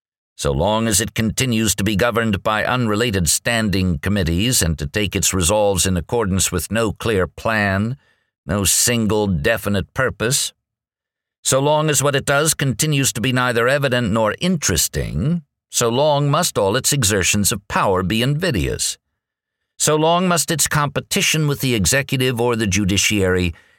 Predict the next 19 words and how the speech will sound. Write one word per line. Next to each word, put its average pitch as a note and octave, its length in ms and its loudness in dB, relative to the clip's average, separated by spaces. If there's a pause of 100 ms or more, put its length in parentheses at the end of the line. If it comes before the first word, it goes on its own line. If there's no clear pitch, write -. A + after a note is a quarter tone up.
seem A2 400 2
merely A2+ 360 0
jealous D#2 640 0
and D2+ 160 0
always F#2 360 2
underhand. B1 880 -2 (580)
So F2+ 260 2
long A2+ 440 2
must A#2 260 0
it A2+ 120 -4
remain A2 380 0
virtually A2+ 560 0
impossible A#2 680 -2
to A#2 80 -2
control G#2+ 500 -2
it G2 120 -2
through G#2 200 -2
public E2 460 -2
opinion. C#2 680 -4